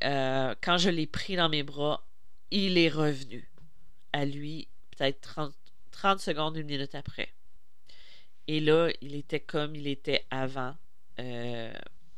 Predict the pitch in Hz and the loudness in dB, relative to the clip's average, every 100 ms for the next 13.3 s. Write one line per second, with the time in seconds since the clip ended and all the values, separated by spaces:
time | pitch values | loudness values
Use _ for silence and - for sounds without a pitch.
0 | - - - 147 139 139 135 135 139 143 | -8 -6 -6 -4 -4 -4 -4 2 2 2
1 | 131 139 139 127 131 139 131 - - 135 | -2 -2 -2 -2 -2 -2 -2 -4 -4 -4
2 | 127 131 117 131 120 135 170 147 - - | -4 -4 -2 -2 0 -2 -2 -8 -10 -8
3 | - - - - 127 127 117 50 50 50 | -8 -8 -8 -6 -2 -2 -2 -4 -8 -8
4 | - - 143 - - 151 156 170 143 139 | -8 -8 -8 -6 -6 -4 -6 -4 -2 -2
5 | 143 143 - - 127 120 120 117 - - | -2 -6 -6 -4 -2 -2 -4 -6 -6 -8
6 | - - - - - - - - 165 180 | -8 -8 -8 -8 -8 -8 -8 2 6 6
7 | - 156 165 - 139 135 - 175 180 - | 6 2 2 0 -4 -4 -6 -6 -6 -6
8 | - 143 139 139 135 - - - - - | 0 2 4 4 0 -4 -8 -8 -8 -8
9 | - - - - 151 139 135 - - - | -8 -8 -8 -6 -4 2 2 2 -2 -6
10 | 147 151 143 151 135 - 170 170 147 147 | -6 -2 0 2 -2 0 -2 0 0 0
11 | 156 147 135 127 - - - - - - | -2 -2 -2 -4 -6 -8 -8 -8 -8 -8
12 | - - 143 139 135 - 139 127 123 123 | -8 -8 -4 -4 -4 -4 0 2 2 2
13 | 120 113 | 2 -2